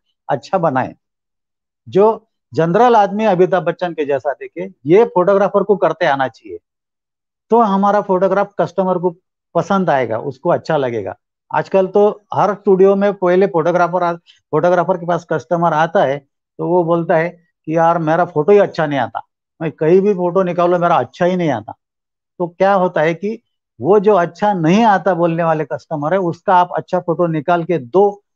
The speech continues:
तो आपका, ये आपका task है। और वो आपकी, अ, फिर, अ, क्या बोलते हैं उसको, अ, उसमें आपने कमाया, वो customer कहीं नहीं जाएगा आगे आपके पास से। उसके बाद में आता,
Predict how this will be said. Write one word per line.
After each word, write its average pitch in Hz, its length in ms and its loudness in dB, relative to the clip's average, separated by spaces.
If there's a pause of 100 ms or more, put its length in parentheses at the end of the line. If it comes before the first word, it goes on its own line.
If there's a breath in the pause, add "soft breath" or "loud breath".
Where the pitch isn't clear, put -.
(140)
तो 233 100 4
आपका, 196 520 0 (600)
ये 185 80 2
आपका 220 300 2
task 143 420 -2
है। 104 140 -8 (340)
और 170 220 -4 (380)
वो 190 120 4
आपकी, 214 400 2 (460)
अ, 147 220 0 (300)
फिर, 196 140 4
अ, 151 460 0
क्या 175 200 0
बोलते 175 220 0
हैं 170 80 -2
उसको, 170 340 -6 (420)
अ, 131 440 -6 (1040)
उसमें 233 260 2
आपने 214 260 2
कमाया, 165 480 2 (400)
वो 202 100 4
customer 208 460 0
कहीं 190 220 4
नहीं 190 160 -2
जाएगा 156 360 2
आगे 127 180 0
आपके 117 260 -4
पास 110 260 -12
से। - 180 -20 (1000)
उसके 202 200 0
बाद 180 300 2
में 220 100 0
आता, 214 400 2